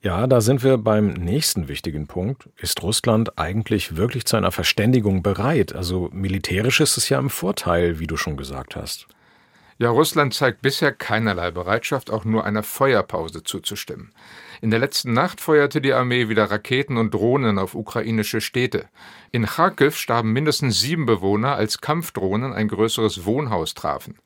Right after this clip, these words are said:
Speaker 2: In Odessa griff Russland nach ukrainischen Angaben eine Anlage der Treibstoffinfrastruktur an. Es gab hier einen Großbrand, den die Feuerwehr aber löschen konnte. Und in Saporischschja schlugen Raketen ein.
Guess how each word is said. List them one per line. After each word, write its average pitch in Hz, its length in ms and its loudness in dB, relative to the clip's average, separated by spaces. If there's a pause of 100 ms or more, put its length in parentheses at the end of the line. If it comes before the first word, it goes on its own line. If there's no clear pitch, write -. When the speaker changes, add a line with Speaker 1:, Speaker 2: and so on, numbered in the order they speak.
(420)
Speaker 2:
In 113 140 0
Odessa 120 480 0
griff 147 320 0
Russland 151 360 2
nach 110 140 0
ukrainischen 107 680 -4
Angaben 110 520 0 (320)
eine 110 260 0
Anlage 123 460 0
der 104 180 2
Treibstoffinfrastruktur 107 1700 -2
an. 101 200 0 (360)
Es - 160 -6
gab 113 180 0
hier 120 120 0
einen 104 120 -2
Großbrand, 135 720 0
den 113 140 2
die 110 80 0
Feuerwehr 107 480 4
aber 95 160 0
löschen 92 320 -4
konnte. 80 320 -10 (680)
Und 104 160 0
in 104 100 0
Saporischschja 180 840 0 (280)
schlugen 147 360 0
Raketen 120 560 2
ein. 113 420 -4